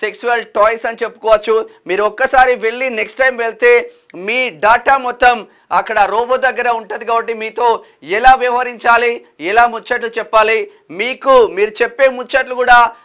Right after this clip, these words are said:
అవి రికార్డు చేస్తూ ఉంటాయి. ఇది ఒక ప్రమాదం అని చెప్పుకోవచ్చు. ఆర్టిఫిషియల్ ఇంటెలిజెన్స్ సెక్సువల్ రోబోలతో నిజంగా ప్రమాదం ఉందా అంటే అవుననే సమాధానాలు మాత్రం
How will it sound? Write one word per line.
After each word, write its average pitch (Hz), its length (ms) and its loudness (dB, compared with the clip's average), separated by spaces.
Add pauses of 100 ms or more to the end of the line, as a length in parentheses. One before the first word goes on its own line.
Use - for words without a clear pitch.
అవి 214 220 -6
రికార్డు 233 460 -2
చేస్తూ 226 280 -2
ఉంటాయి. 220 320 -2
ఇది 202 240 -10
ఒక 220 140 -4
ప్రమాదం 214 520 -4
అని 208 120 -8
చెప్పుకోవచ్చు. 175 600 -6
ఆర్టిఫిషియల్ 190 580 -4
ఇంటెలిజెన్స్ 190 640 -8 (320)
సెక్సువల్ 240 520 0 (240)
రోబోలతో 254 720 0
నిజంగా 247 440 0
ప్రమాదం 240 520 0
ఉందా 233 220 0
అంటే 226 220 0
అవుననే 226 400 -2
సమాధానాలు 214 640 -2
మాత్రం 208 420 0